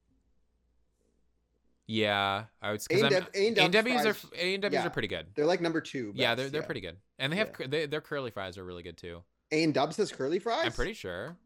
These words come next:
Speaker 1: I think s-, I'm thinking
Speaker 2: I don't think so, bro.
Speaker 1: it might be, uh,
Speaker 2: I
Speaker 1: that
Speaker 2: would've
Speaker 1: it might
Speaker 2: been
Speaker 1: be
Speaker 2: all
Speaker 1: Burger
Speaker 2: over that.
Speaker 1: King.
Speaker 2: Yeah, maybe Burger King. I would've been all
Speaker 1: Hold
Speaker 2: over that
Speaker 1: on.
Speaker 2: at A and W's.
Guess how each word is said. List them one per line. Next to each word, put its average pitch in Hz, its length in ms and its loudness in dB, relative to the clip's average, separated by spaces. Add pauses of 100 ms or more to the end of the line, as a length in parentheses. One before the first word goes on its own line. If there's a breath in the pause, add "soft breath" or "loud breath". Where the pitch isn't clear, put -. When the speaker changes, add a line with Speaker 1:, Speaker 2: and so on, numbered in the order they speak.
(100)
Speaker 1:
I 95 80 -8
think 95 180 -12
s-, - 80 -20
I'm 104 200 -6
thinking 160 280 -6
Speaker 2:
I 127 40 -2
don't 202 180 -4 (100)
think 170 200 -6
so, 156 260 -2
bro. 120 400 -2
Speaker 1:
it 107 80 -6
might 120 160 -2
be, 135 360 -4 (120)
uh, 110 40 -8
Speaker 2:
I 110 60 -6
Speaker 1:
that 107 100 -6
Speaker 2:
would've - 120 0
Speaker 1:
it - 40 -2
might - 80 0
Speaker 2:
been 139 80 -2
Speaker 1:
be 131 60 0
Speaker 2:
all 131 140 2
Speaker 1:
Burger 123 220 2
Speaker 2:
over 107 100 -2
that. 101 180 -4
Speaker 1:
King. 87 260 -10 (920)
Speaker 2:
Yeah, 131 220 0
maybe 143 240 0
Burger 123 300 -4
King. 110 280 -12
I 123 60 -4
would've 147 160 2
been 156 100 -4
all 123 140 -2
Speaker 1:
Hold 117 160 -4
Speaker 2:
over 117 120 -6
that 107 100 -4
Speaker 1:
on. 104 60 -6
Speaker 2:
at - 120 -10
A 107 140 -8
and 104 80 -14
W's. 104 460 -12